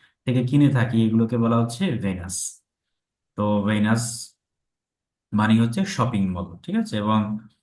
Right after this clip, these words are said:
বিনোদনমূলক জায়গা, যেটাকে আমরা বলি বিনোদনমূলক যত জায়গা রয়েছে সকল কিন্তু হচ্ছে ভেনাস। আহ, বিনোদন, আচ্ছা, বানানটা ঠিক করি, বিনোদন, বিনোদনমূলক জায়গা,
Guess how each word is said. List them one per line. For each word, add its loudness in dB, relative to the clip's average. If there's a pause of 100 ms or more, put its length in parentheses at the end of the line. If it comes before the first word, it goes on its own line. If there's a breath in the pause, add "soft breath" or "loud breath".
(260)
বিনোদনমূলক 6
জায়গা, -4 (220)
যেটাকে -4
আমরা 0
বলি -4
বিনোদনমূলক 4
যত 2
জায়গা 2
রয়েছে -2
সকল -4
কিন্তু -2 (180)
হচ্ছে -8
ভেনাস। -8 (680)
আহ, -12
বিনোদন, 0
আচ্ছা, -10
বানানটা -6
ঠিক -16
করি, -8
বিনোদন, -2
বিনোদনমূলক -6
জায়গা, -8